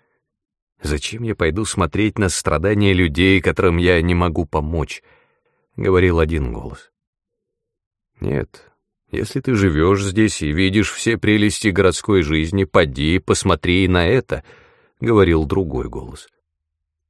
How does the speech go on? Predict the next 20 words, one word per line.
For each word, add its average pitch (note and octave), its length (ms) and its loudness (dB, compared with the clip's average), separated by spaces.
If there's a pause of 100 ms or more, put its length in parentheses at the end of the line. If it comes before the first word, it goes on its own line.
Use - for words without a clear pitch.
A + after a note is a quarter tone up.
(580)
Вот G#2+ 260 -8
в G2 100 2
декабре F#2 380 2
месяце G#2 520 0
третьего D2+ 540 0
года, G2 560 2 (300)
в C#2+ 140 -6
морозный F#2+ 600 2
ветреный F#2 480 0
день, G#2 400 0 (800)
я - 160 -4
пошёл G#2+ 440 2
к - 80 -2
этому D2+ 240 -2
центру G2 480 0
городской F2 560 0
нищеты, E2 760 0 (360)
к - 40 -20
Хитрову D#2+ 460 -2
рынку. C2 420 -10